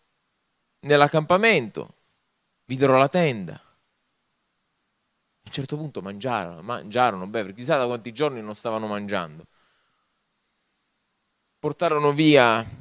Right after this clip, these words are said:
oro, argento, vesti, vesti,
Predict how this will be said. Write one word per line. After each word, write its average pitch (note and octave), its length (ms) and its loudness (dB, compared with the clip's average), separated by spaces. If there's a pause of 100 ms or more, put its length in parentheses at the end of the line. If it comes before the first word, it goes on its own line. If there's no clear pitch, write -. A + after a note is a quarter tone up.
oro, D3 300 2
argento, C3+ 460 -2
vesti, C#3 520 -4 (120)
vesti, D3 600 -4